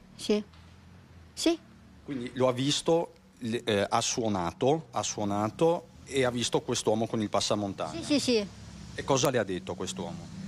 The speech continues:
Speaker 1: Eh, qua, tentalo subito qua, cattare qua, la qua, cot-, coto-, qua, lungo.
Speaker 2: Aveva un coltello, un coltello lungo?
Speaker 1: Lungo, lungo.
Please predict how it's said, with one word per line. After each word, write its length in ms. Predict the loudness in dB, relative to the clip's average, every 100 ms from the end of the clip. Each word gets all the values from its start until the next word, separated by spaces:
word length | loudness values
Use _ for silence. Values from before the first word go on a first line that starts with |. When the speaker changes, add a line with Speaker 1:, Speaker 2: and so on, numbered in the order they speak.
| -4 0
Speaker 1:
Eh, 320 | 2 2 2
qua, 340 | 2 2 2 2
tentalo 500 | 0 2 2 2 2
subito 460 | -2 -6 -2 0 2
qua, 320 | 4 4 2
cattare 440 | -2 -4 -6 -6
qua, 440 | -4 -2 -2 -4 -2
la 160 | -2
qua, 680 | 0 2 4 4 2 2 0 -4 -12 -20 -20 -20 -20 _ -2
cot-, 260 | 0 0
coto-, 380 | -2 -2 0 -2 -2
qua, 200 | -2 -4 -10
lungo. 560 | -6 -4 -4 -4 -8 -18 _ _ -20 -20 -18
Speaker 2:
Aveva 280 | -6 2 4
un 120 | 4
coltello, 580 | 2 -2 0 0 0 0
un 120 | -2
coltello 400 | -2 -2 0 0
lungo? 440 | 0 -2 -10 -16 -4
Speaker 1:
Lungo, 280 | 0 2 0
lungo. 320 | -4 -6 -6